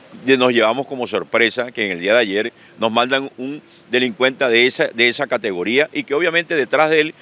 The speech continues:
van a venir los otros delincuentes. Esa plataforma delincuente con el objeto de, de incrementar la extorsión en el departamento del Cesar.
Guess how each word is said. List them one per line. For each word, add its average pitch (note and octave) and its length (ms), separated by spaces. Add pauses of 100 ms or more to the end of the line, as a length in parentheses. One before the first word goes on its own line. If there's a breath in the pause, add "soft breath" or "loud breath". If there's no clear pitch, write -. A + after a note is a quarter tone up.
(160 loud breath)
van D#3+ 160
a E3+ 40
venir E3+ 320
los B2 180
otros E3 220
delincuentes. D#3+ 560 (440 loud breath)
Esa G#2+ 220
plataforma C#3+ 640
delincuente A#2+ 540
con A#2+ 160
el G2+ 80
objeto G#2+ 320
de, C3+ 180 (320 loud breath)
de A2 80
incrementar A#2+ 580
la C#3+ 140
extorsión D#3 640
en G#2 160
el F2+ 80
departamento F2+ 560
del B2+ 100
Cesar. A2+ 280